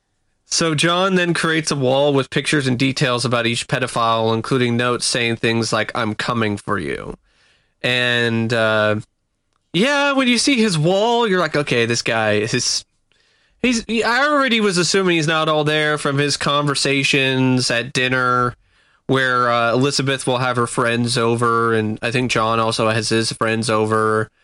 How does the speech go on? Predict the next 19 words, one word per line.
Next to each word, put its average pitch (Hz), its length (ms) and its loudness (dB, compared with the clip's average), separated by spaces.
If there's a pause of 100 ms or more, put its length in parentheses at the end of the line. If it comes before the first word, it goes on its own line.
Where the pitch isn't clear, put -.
(360)
and 113 480 0
they're 131 160 2
all 151 120 0
talking 143 340 0
about 123 160 0
all 123 140 0
these 127 160 0
various 120 400 0
different 117 300 -2
ways 113 360 0
that 110 140 -2
they're 113 100 0
gonna 113 320 0
fuck - 400 -6
up 113 260 0
or 110 380 2 (180)
kill 117 720 0
local 117 300 0
pedophiles. 104 880 -4